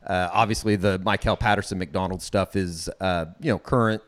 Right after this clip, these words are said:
and it's new, and he's gonna be working on him to join the class. But outside of that, Josh, twenty twenty-four, everything's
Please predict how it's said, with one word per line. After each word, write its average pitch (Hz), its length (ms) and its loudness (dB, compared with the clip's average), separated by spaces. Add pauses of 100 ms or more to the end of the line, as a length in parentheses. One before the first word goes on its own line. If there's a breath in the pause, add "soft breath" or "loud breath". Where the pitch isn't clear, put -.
(120)
and 110 140 0
it's 95 160 -6
new, 104 400 2
and 95 100 -10
he's 107 160 -6
gonna 107 160 2
be 101 120 -4
working 104 340 0
on 98 160 0
him 95 120 -4
to 87 100 -10
join 101 220 -4
the - 60 -10
class. 135 380 2
But 117 300 -2 (420 soft breath)
outside 220 320 4
of 180 80 2
that, 175 220 6
Josh, 156 380 4 (100)
twenty 202 240 -2
twenty-four, 196 840 4
everything's 160 500 -2